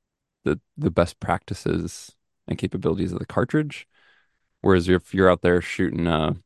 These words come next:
whatever, three hundred Ultra Mag, that it's like, "Oh, nine hundred, this thing can kill." It's like, "Yeah, it can, but can you?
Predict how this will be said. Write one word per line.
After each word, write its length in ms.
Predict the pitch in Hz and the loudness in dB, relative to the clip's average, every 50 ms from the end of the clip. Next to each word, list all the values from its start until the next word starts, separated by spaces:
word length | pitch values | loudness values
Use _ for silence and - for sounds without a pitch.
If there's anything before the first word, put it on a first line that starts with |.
| _ _ _ _ _ _ _ _ _ _ - | _ _ _ _ _ _ _ _ _ _ -8
whatever, 600 | - - 80 - - - 95 85 82 85 87 - _ - | -4 -2 0 2 2 2 2 2 0 0 -2 -6 _ -2
three 180 | - 104 98 90 | 0 2 2 4
hundred 260 | 101 98 95 92 101 | 4 4 4 6 6
Ultra 260 | 113 117 - - 101 | 6 6 4 4 2
Mag, 420 | 95 92 92 92 90 90 90 - | 4 4 4 4 4 2 0 0
that 140 | - 85 - | -2 -2 -2
it's 140 | 85 - - | -2 -2 -2
like, 220 | 87 78 - - - | -2 -2 -2 -2 0
"Oh, 220 | - 170 185 120 92 | 2 4 4 4 4
nine 240 | 92 104 131 131 | 4 2 2 2
hundred, 380 | 113 127 151 156 110 98 95 95 | 0 0 0 0 0 -2 -2 -2
this 140 | 110 123 - | -4 -4 -4
thing 200 | - 127 120 113 | -2 -2 -2 -2
can 160 | - 104 98 | -2 -4 -4
kill." 300 | - - 143 123 95 98 | 0 0 2 2 2 0
It's 120 | 95 - | 0 -2
like, 140 | 92 - - - | -2 -4 -2 -4
"Yeah, 220 | - 120 131 123 120 | -4 -2 0 0 -2
it 80 | 113 _ _ _ _ _ | -4 _ _ _ _ _
can, 400 | - 131 139 127 104 95 92 92 | -2 0 2 2 2 2 2 0
but 140 | 92 101 - | 0 -4 -4
can 320 | - 117 117 113 104 98 | -4 -2 -2 0 0 2
you? 340 | 98 98 127 147 160 160 | 2 2 2 2 0 -2